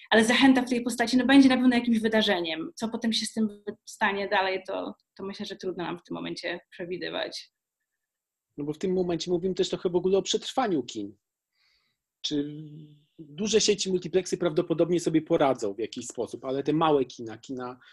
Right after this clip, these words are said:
Speaker 2: w których można zobaczyć, e, repertuar artystyczny, repertuar debiutantów, one znikną prawdopodobnie z powierzchni ziemi, jeżeli nie będzie jakiegoś na przykład wsparcia ze strony państwa.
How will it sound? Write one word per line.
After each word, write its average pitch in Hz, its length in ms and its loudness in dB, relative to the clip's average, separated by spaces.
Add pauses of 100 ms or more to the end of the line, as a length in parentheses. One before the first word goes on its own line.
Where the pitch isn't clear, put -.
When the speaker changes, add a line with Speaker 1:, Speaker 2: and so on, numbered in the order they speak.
(240)
Speaker 2:
w - 40 -20
których 139 180 -10
można 147 200 -2
zobaczyć, 143 460 -2
e, 135 260 -2
repertuar 143 520 -2
artystyczny, 139 640 -4
repertuar 135 480 -4
debiutantów, 147 640 -4
one 185 140 0
znikną 180 380 -4
prawdopodobnie 151 560 0
z - 60 -14
powierzchni 160 400 -2
ziemi, 151 260 0
jeżeli 175 240 4
nie 175 100 0
będzie 165 180 0
jakiegoś 165 220 -2
na 180 60 -6
przykład 185 200 -6
wsparcia 151 480 -4
ze 113 80 -10
strony 139 320 -6
państwa. 123 460 -8